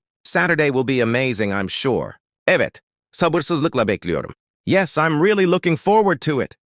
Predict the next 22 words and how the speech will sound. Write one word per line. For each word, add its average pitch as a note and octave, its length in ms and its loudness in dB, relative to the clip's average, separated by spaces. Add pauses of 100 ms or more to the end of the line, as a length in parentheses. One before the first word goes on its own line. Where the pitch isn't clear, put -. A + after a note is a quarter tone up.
(220)
Yanımıza D3+ 380 0
küçük - 340 -6
bir D#3 100 0
oyun C#3 320 0
da C3+ 100 0
alabiliriz. A#2 640 -2 (260)
We D3 180 2
can D3+ 200 0
bring C#3+ 180 2
a C3 40 0
small C#3 340 2
game B2 360 0
with G#2+ 180 2
us - 140 -8
too. F2 340 -2 (340)
Evet, A2+ 380 -4 (140)
kart A2+ 300 0
oyunu F2 220 0
eğlenceli D2 560 -6
olur. - 400 -12 (340)
Yes, C3 220 0
a A#2 40 -6